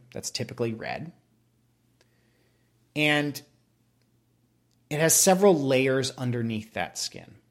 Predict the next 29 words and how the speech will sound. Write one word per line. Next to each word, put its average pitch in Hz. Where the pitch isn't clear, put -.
So -
I, 156
I 156
wanna 202
talk 151
a 147
little 139
bit 143
about 123
the 120
anatomy 117
of 107
the 110
coffee 110
cherry 92
because 139
it 156
matters. 117
It 127
comes 135
back 131
into 131
play 120
when 131
we 123
talk 127
about 113
processing 123
coffee. 92